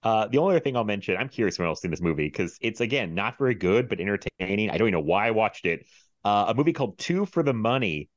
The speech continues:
from two thousand five, directed <laughs> by, I know this is a Mark movie. This is directed by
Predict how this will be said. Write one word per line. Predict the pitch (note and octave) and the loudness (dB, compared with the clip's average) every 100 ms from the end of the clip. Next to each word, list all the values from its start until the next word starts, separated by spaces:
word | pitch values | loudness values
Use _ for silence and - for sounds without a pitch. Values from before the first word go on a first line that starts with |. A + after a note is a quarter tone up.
| - | -8
from | G#2 | -4
two | - C#3 | 0 2
thousand | C3 B2 A#2+ A2 G2+ G2 F#2+ _ - | 2 0 0 -2 -2 -6 -12 _ 0
five, | A2+ G2+ D#2+ E2 G#2+ - _ _ _ _ | 2 2 2 0 -2 -8 _ _ _ _
directed | A2 A#2 C3+ A2+ | 0 0 0 -4
<laughs> | - - | -2 0
by, | A3 | 2
I | - - | 0 0
know | E4 A#4 | 0 0
this | G4 G4 | -2 0
is | |
a | C#4 | -2
Mark | A3 A#3+ F4+ - | 0 0 0 -4
movie. | B3 - - F4 - | -4 -4 -2 -6 -2
This | G4 F#4 - F3+ | -2 0 2 2
is | G3+ F3 | 2 2
directed | F3 F3 | 0 0
by | D#3 D3+ D3 | 2 2 2